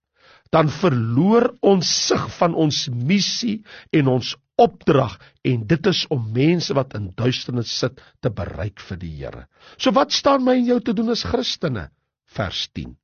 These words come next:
waarmee ek begin het. Een Korintiërs een vers tien. "Maar ek vermaan julle, broeders, in die naam van ons Here Jesus Christus." In Jesus naam. Om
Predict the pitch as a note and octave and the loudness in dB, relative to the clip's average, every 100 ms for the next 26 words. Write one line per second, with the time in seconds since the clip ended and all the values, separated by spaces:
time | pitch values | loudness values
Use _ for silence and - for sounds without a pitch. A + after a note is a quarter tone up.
0 | _ D#2 D#2+ A2 B2+ - D3 - G2+ B1 | _ -8 -6 -4 -6 -4 -4 -4 -8 -10
1 | - _ _ _ _ G#2+ C3 C3+ F#3+ F3 | -14 _ _ _ _ -2 -2 0 0 0
2 | E3+ F3+ D3+ - F2 D#2+ D#2 _ _ - | -2 -2 -2 -6 -8 -10 -12 _ _ -14
3 | D2+ - - C2+ A1 _ _ _ _ F#2 | -12 -12 -12 -14 -16 _ _ _ _ -6
4 | G#2+ - G#2 - - E2+ E2 D2+ G#2+ C#3 | -4 -6 -10 -10 -12 -10 -8 -4 0 2
5 | E3 F3 F3 E3+ - - - - - - | 2 0 -2 -4 -6 -12 -12 -14 -14 -16
6 | - _ _ _ _ _ - F#2+ D#2+ E2 | -18 _ _ _ _ _ -12 -10 -10 -10
7 | D#2+ D#2+ G2 A#2 C#3 C#3 C#3 - _ - | -8 -4 0 2 2 2 -2 -10 _ -14
8 | E2+ - F2 - C#2+ C2+ F2 G2+ F#2+ - | -12 -10 -10 -10 -10 -8 -6 -4 -6 -8
9 | C#2 D2+ - C#2+ - - - - - - | -12 -8 -8 -8 -10 -10 -12 -14 -16 -20
10 | - - - _ G#3+ A3 A#3 A3 A3 _ | -20 -20 -20 _ 2 4 4 0 -6 _
11 | - - G#2 C3 D3 - E3 - G2+ D2+ | -20 -14 -2 2 2 2 -2 -4 -6 -8
12 | C2+ B1 _ _ _ - - - G#3 A3+ | -10 -16 _ _ _ -20 -20 4 6 8
13 | G#3+ | 6